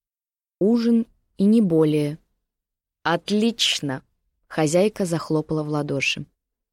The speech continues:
"Подберём тебе самое красивое платье". Подобрать платье по размеру оказалось не так просто. Большинство девочек были ниже Теи, но всё же нашлось чёрное с золотом,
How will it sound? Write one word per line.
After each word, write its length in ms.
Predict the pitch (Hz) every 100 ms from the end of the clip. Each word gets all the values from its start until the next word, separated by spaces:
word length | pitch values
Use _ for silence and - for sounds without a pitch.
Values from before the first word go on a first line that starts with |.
| _
"Подберём 480 | - 147 156 165 202
тебе 240 | - 196 196
самое 500 | - 147 147 147 147
красивое 640 | - 139 - 143 139 135
платье". 520 | - 71 - - - _ _ _ _ _ _ _ _ _ _ _ _ _ _ _ _ _ _ _ _
Подобрать 500 | 202 202 196 254 -
платье 380 | 202 214 - 208
по 120 | 190
размеру 440 | 185 175 226 285 277
оказалось 600 | 247 196 185 185 220 247
не 120 | 208
так 280 | 170 185 -
просто. 500 | 185 147 - 151 151 _ _ _ _ -
Большинство 580 | 185 185 202 - 220
девочек 440 | 196 262 247 - 180
были 280 | 165 185 175
ниже 400 | 170 160 156 185
Теи, 420 | 220 220 226 226 _ _ _ 208
но 120 | 202
всё 280 | - 277 285
же 100 | 262
нашлось 480 | 214 - 196 214
чёрное 500 | - - 196 190 190
с 40 | 185
золотом, 640 | 175 180 151 143 143 143